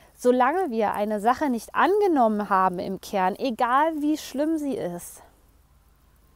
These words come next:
solange können wir sie auch nicht verändern. So, der Schlüssel liegt also darin, dass wir die Dinge jetzt gerade in dieser Zeit erstmal annehmen, weil was sich ansonsten zeigt in dieser, äh, Zwillinge-Energie zu dieser Mondfinsternis, ist, dass du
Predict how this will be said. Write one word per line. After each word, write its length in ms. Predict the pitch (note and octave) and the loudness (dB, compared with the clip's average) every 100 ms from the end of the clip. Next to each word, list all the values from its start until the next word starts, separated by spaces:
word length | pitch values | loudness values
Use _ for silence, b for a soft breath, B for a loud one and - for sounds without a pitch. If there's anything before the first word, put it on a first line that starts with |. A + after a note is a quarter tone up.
| - | -20
solange 380 | - A#3+ G#3+ G#3+ | -8 -4 -2 -4
können 260 | - A3+ A3+ | -6 -6 -4
wir 100 | A3 | -4
sie 160 | A3+ | -4
auch 120 | A3+ G#3+ | -4 -6
nicht 200 | A3+ - | -10 -8
verändern. 600 | C4 A3+ F#3+ E3+ - G3+ b b | -8 -6 -8 -10 -14 -18 b b
So, 160 | b G#3 | b -6
der 120 | A3 | -4
Schlüssel 500 | A3 A#3+ C4 E4+ F4+ - - | -4 -6 -4 -2 -4 -6 -10
liegt 320 | G#3+ A3+ - | -8 -6 -4
also 220 | A3 G#3+ | -4 -4
darin, 460 | F#3 G3 B3 D4 B3+ | -2 -2 0 -2 -4
dass 200 | A#3 A#3 | -6 -8
wir 60 | |
die 120 | G#3+ | -8
Dinge 260 | G3 B3 C4 | -6 -4 -2
jetzt 300 | A#3 B3 - | -2 -4 -10
gerade 300 | - G3 A#3 | -6 -2 -2
in 80 | A3+ | -4
dieser 280 | G#3+ G#3 - | -4 -4 -4
Zeit 400 | - G3+ A3+ - | -4 -2 -2 -2
erstmal 420 | G#3+ - A3 G3 | -4 -2 -4 -4
annehmen, 580 | F#3 F#3+ G#3+ A3+ B3 D#4+ A#4 B B B B B | -4 -4 -2 -2 -2 -4 -6 B B B B B
weil 320 | - A3 B3+ | -4 2 2
was 160 | C4+ C#4 | 2 0
sich 160 | C#4 - | -4 -4
ansonsten 560 | A#3+ A#3 D4+ - F4 | -4 -2 -4 -6 -8
zeigt 480 | - - G#3+ C4 - | -6 -2 0 0 -2
in 120 | A#3 | -6
dieser, 440 | A3 G#3+ G#3+ G#3 - | -4 -2 0 0 -4
äh, 120 | F3+ | -8
Zwillinge-Energie 960 | - A#3 C#4 D#4 D#4 - B3 A#3 A#3+ B3+ | -6 -2 -2 -2 -4 -4 -4 -2 -4 -6
zu 140 | A#3+ | -6
dieser 220 | G#3+ G3+ | -4 -4
Mondfinsternis, 800 | F#3+ G3+ C4+ D#4 C#4+ D4 C4 C4+ | -4 -4 -4 -6 -4 -4 -4 -4
ist, 180 | A#3 - | -6 -6
dass 160 | A#3+ | -6
du 160 | - | -6